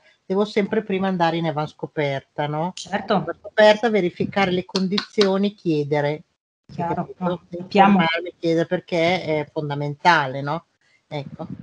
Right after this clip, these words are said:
Speaker 1: E siccome, eh, e non è semplice, no? Hai capito? Pensa che le barriere architettoniche le fanno anche negli ospedali, per cui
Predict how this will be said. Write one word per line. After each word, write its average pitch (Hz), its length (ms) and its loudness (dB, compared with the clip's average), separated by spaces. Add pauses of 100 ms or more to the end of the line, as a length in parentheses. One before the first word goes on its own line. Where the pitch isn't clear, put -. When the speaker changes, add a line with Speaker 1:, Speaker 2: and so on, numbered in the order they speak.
(160)
Speaker 1:
E 202 260 2
siccome, 247 640 2
eh, 180 360 2
e 175 120 -4
non 185 160 0
è 214 120 4
semplice, 151 800 -2
no? 156 280 -4
Hai 147 100 -10
capito? 151 560 -6 (300)
Pensa 226 340 2
che 190 140 0
le 185 100 2
barriere 190 300 4
architettoniche 196 680 2
le 151 120 0
fanno 165 320 0
anche 165 280 0
negli 160 200 -2
ospedali, 151 680 0
per - 260 -20
cui 135 200 -6